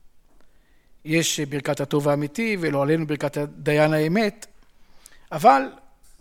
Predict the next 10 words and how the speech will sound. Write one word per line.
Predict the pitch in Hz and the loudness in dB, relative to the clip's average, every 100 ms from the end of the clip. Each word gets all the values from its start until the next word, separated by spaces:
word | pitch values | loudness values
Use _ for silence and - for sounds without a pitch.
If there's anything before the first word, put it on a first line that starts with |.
| _ _ - | _ _ -10
הגמרא | 165 175 233 | -4 2 2
מבררת | 233 185 208 226 - | 2 0 -2 -4 -6
שבשני | 202 160 160 - 208 247 240 | -6 -6 -8 -8 -6 -4 -2
המצבים | 185 165 175 175 240 214 - - - _ - - - _ - - _ - _ - _ _ 170 | -4 -4 -4 -2 -4 -8 -12 -20 -20 _ -20 -20 -20 _ -20 -20 _ -20 _ -20 _ _ -2
אנחנו | 180 196 202 - | 0 2 0 2
פונים | 175 208 220 190 | 2 4 2 2
אל | 175 | 0
השם | 156 - 214 202 170 - - - - | 0 2 2 2 -4 -12 -20 -20 -20
בלב | 147 151 147 135 | -6 -4 -2 -2
שלם, | - 165 202 190 160 | 0 2 2 0 -4